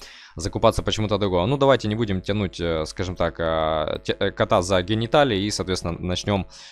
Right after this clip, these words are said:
какие монеты я посоветовал. Ну, опять же таки, первая монета, я считаю, это биткоин. Почему? Потому что в долгосрочной перспективе вы можете открыть график B L X. Это у нас вся история биткоина. Открываем и смотрим, что он в долгосрочной перспективе у нас растет.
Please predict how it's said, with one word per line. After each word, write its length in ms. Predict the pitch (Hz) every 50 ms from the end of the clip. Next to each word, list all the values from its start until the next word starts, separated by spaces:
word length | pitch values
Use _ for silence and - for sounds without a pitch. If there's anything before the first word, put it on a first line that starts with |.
| - - -
какие 220 | - - - 113
монеты 320 | 101 101 101 107 104 - 95
я 60 | 92
посоветовал. 480 | 85 - 98 - - 113 92 - 87 101
Ну, 120 | 151 170
опять 380 | - - 123 123 - 139 131 127
же 80 | 107
таки, 200 | 87 - - 98
первая 320 | - 135 143 135 120 110 101
монета, 340 | 101 107 120 123 107 - 95
я 140 | 95 98
считаю, 240 | 95 - - 120 104
это 100 | - -
биткоин. 480 | 101 117 120 - - 185 180 165 117 92
Почему? 380 | - 98 - - 147 151 151 123
Потому 300 | - 95 104 107 120 113
что 140 | - - 95
в 60 | 90
долгосрочной 580 | 98 95 95 107 104 - 127 120 - - 92
перспективе 580 | - - - - - 117 - - 165 135 107 92
вы 120 | 98 117
можете 300 | 110 101 98 90 - -
открыть 240 | 82 - - 101 90
график 340 | 90 95 90 85 - 82 85
B 100 | 95 113
L 160 | 120 131 156
X. 220 | 170 165 - - - - - - - -
Это 160 | - - 92
у 40 | 101
нас 140 | 101 98 95
вся 240 | - - 127 110 95
история 320 | 90 - - 113 104 101
биткоина. 460 | 98 101 - - - 175 160 139 113
Открываем 500 | 98 - - 110 110 131 139 123 95 101
и 40 | 113 104
смотрим, 340 | - 98 101 98 98 87
что 160 | 82 - - 98
он 120 | 95 90
в 40 | 80
долгосрочной 540 | 87 87 87 92 - - 107 92 - - 82
перспективе 560 | - 87 - - - 90 - 117 120 104 87
у 40 | 82
нас 260 | 92 98 95 - - - - - - -
растет. 640 | - 90 98 127 - - - 139 120 85 - - -